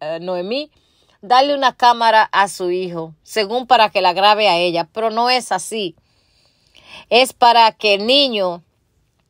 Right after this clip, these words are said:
se acostumbre a estar grabando.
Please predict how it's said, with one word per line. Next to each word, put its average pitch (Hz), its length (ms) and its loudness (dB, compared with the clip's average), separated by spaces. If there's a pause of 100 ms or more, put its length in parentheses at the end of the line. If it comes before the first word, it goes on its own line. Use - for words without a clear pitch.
(520)
se - 220 0
acostumbre 220 1000 2 (880)
a 202 120 2
estar 226 300 2
grabando. 226 800 2